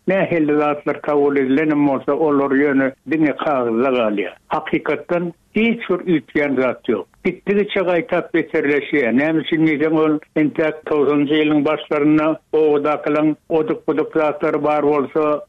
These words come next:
şolar satyp, şoňa iýje işini bir az ulyk, e, gazan bilýärdiler. Ýöne soňky döwürde o zatlar hem ýok.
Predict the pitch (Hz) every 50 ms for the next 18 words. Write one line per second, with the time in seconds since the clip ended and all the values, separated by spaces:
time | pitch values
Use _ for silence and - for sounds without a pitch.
0 | - - 165 156 151 151 151 143 - - - 151 143 - - 135 - - - 160
1 | 151 151 151 151 151 151 135 - - 160 147 143 135 147 151 147 143 143 - -
2 | 160 151 147 143 151 147 147 147 - - 147 135 135 139 151 156 151 147 151 160
3 | 156 151 147 139 147 143 143 143 147 147 - _ - 156 143 143 139 135 135 143
4 | 147 143 147 147 147 147 151 151 156 180 175 170 147 143 135 120 117 113 117 123
5 | 135 156 156 160 160 156 - 180 175 170 143 - 190 185 185 180 170 165 160 151
6 | 151 170 175 170 170 214 214 180 175 180 180 170 165 - - 160 143 143 127 113
7 | 107 104 98 95